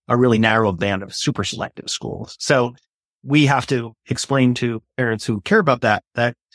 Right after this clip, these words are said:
yes, M T C can still, uh, and a master transcript will still give you access to one of those schools.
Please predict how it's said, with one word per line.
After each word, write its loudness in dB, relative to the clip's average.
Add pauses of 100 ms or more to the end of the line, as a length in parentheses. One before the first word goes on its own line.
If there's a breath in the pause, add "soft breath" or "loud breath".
(120)
yes, 0
M -2
T -2
C 0
can -4
still, 0 (160)
uh, -4
and 4
a 6
master 2
transcript -2
will 0
still 2
give 0
you -2
access -4
to -4
one -8
of -12
those -8
schools. -12